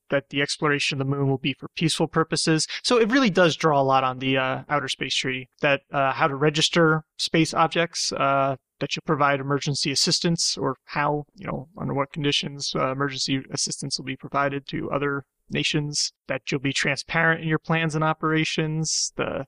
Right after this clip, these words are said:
technical interoperability of space systems. And then there's also the, uh, the free release of science data, which is pretty cool. Um, I guess, you know, you're taking data on a very neutral body, and so release the data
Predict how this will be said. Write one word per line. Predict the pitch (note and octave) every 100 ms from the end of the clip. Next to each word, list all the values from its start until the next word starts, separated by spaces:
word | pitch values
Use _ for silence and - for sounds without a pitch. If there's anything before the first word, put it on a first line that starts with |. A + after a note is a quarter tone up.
| _
technical | E3+ - E3 - D#3 D#3
interoperability | E3+ - E3 D3+ D#3 C#3 B2+ E3+ F3+ F#3+ F#3
of | C#3
space | - - E3+ -
systems. | G3+ - A3+ A#3+ - - -
And | E3+ E3
then | E3
there's | D#3 C#3+
also | D#3 - D#3
the, | C#3 C#3+ C#3
uh, | C3+ C3+ C3+
the | B2+
free | - F3+
release | D3+ D3+ C#3+
of | -
science | - C#3 D#3+ -
data, | F#3 G#3 B3 A#3+
which | - - -
is | B2+ B2+ - -
pretty | D3+ C3+
cool. | - C3+ G3+ -
Um, | C3 B2 B2+
I | B2
guess, | B2+ C3 - - _
you | D#3
know, | B2 D3 _ _ _ _
you're | C#3
taking | - D3 - C3+ C3+ C3
data | C#3+ C#3
on | C#3 C3+
a | C3
very | C#3 C3+
neutral | C3 C#3 - D3 C3+ C3 - _ _ _ _ -
body, | C3+ C#3+ F3 G3+ -
and | C3
so | - C#3+ C3 C3+ - _ -
release | B2+ C3 -
the | -
data | B2+ D3